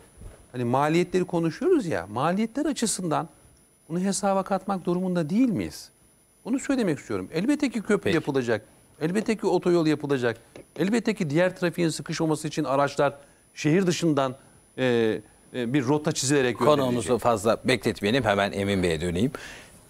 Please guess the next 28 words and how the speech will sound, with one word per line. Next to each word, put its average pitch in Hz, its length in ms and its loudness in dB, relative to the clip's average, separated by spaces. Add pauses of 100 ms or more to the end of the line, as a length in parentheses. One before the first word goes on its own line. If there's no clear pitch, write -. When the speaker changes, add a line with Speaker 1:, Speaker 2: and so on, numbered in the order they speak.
(140)
Speaker 2:
Şimdi 185 260 2
benim 208 220 6
anlayamadığım 156 500 4
bir 127 60 2
şey 127 200 2
var. 67 260 -2 (1700)
Üretim 214 300 6
eksik - 300 2
diyorlar. 98 520 4 (1300)
Üretim 196 540 4
tamam 180 300 6
olsa 196 340 4
da 139 260 4 (440)
"Ya 139 240 6
bu 170 140 6
üretim 147 280 4
aslında 135 340 4
kötü 135 280 2
niyetli 135 240 2
kişilerin 123 340 4
eline 107 300 4
gidiyor, 117 360 4
çiftçi - 300 0
kazanamıyor, 127 500 4
diğerleri 131 360 6
kazanıyor." 113 500 2
diyenler 80 340 2
var. 113 240 2